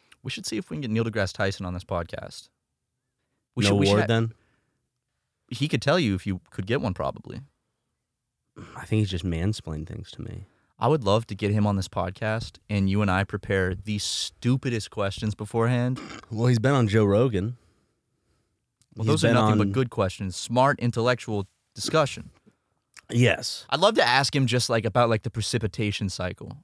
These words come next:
Speaker 1: Just stuff that, like, you learn in, like, second grade.
Speaker 2: <laughs>
Speaker 1: And we have no,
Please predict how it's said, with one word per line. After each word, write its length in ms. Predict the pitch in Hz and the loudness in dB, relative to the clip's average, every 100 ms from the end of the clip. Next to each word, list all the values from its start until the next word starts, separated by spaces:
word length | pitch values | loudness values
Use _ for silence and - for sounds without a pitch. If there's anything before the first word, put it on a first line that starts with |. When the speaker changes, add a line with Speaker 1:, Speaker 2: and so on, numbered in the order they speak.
| _ | _
Speaker 1:
Just 220 | - 113 - | -8 -6 2
stuff 260 | 131 123 | 4 4
that, 180 | 127 113 - | 2 0 0
like, 180 | 110 123 | -2 0
you 100 | 107 | 2
learn 220 | 110 110 | 4 2
in, 80 | 101 | 2
like, 120 | 95 | -2
second 420 | - 120 107 113 | -2 0 2 0
grade. 420 | 107 98 95 113 120 | 0 2 2 2 2
Speaker 2:
<laughs> 100 | 139 | 2
Speaker 1:
And 120 | 139 | 4
we 100 | 147 | 4
have 180 | 143 113 | 4 2
no, 440 | 123 131 139 135 | 2 4 4 2